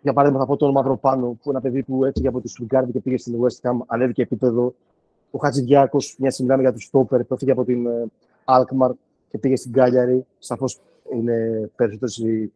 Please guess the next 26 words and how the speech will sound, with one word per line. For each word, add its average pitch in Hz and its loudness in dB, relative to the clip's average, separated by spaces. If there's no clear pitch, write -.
απαιτήσεις 120 -2
στην 120 -4
Serie 123 2
A. 170 -4
Και 220 2
άλλα 214 6
παιδιά, 117 0
βλέπεις 135 0
πώς 151 2
έχουν 143 0
προοδεύσει. 127 0
Ε, 135 -4
τους - -4
έχει 185 0
κάνει 185 -4
πάρα 180 4
πολύ 147 2
καλό 131 2
η 113 -2
εθνική 120 -8
ομάδα, 135 -2
τα 131 -4
παιχνίδια 151 2
σε 139 -4
ψηλό 131 0
επίπεδο. 160 2